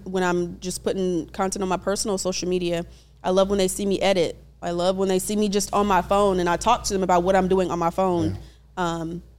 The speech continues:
Speaker 1: because it's not always, they don't, everybody doesn't start at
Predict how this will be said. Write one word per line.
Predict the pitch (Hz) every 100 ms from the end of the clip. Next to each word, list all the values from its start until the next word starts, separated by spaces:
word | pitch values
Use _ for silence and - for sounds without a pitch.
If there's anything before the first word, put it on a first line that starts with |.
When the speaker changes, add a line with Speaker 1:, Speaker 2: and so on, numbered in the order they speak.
| _ - - - - -
Speaker 1:
because | 208 226
it's | 208 214
not | 214 240
always, | 240 220 202 190 185 180 - - - - _ - - - - - - -
they | 214
don't, | 262 - - - - - - - - - - _ - - - - - -
everybody | 240 262 277 262
doesn't | 226 220 -
start | - 202 208 202 -
at | 196 180 151 - -